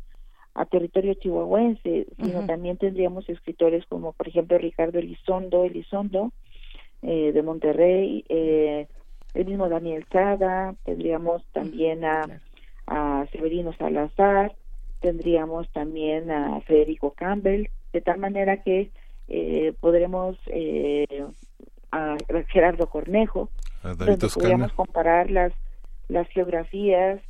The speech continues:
Speaker 1: tanto de Baja California, de Sonora, incluso de Zacatecas, de,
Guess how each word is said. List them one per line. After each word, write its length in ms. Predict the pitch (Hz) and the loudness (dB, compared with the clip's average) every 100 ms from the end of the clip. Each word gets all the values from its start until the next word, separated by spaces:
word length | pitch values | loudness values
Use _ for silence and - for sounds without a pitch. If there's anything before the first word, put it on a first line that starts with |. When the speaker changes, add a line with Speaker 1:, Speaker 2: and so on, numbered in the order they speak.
| - | -6
Speaker 1:
tanto 560 | 165 160 160 160 165 | -6 -6 -4 0 0
de 200 | 160 156 | 0 -2
Baja 240 | 151 151 147 | -4 -10 -8
California, 1000 | 151 147 - 175 180 170 170 165 170 165 | -6 -6 -4 0 0 -2 -10 -8 -6 -4
de 180 | 151 - | -6 -4
Sonora, 760 | 151 165 170 170 156 156 160 - - - - - - | -6 0 2 2 2 0 -4 -10 -20 -20 -20 -20 -10
incluso 480 | 165 - 165 160 160 | -10 -4 -4 -4 0
de 180 | 156 151 | 0 0
Zacatecas, 1040 | 151 - - 156 160 - 156 156 156 156 | -6 -6 2 2 2 0 0 2 0 2
de, 280 | 135 127 | 2 2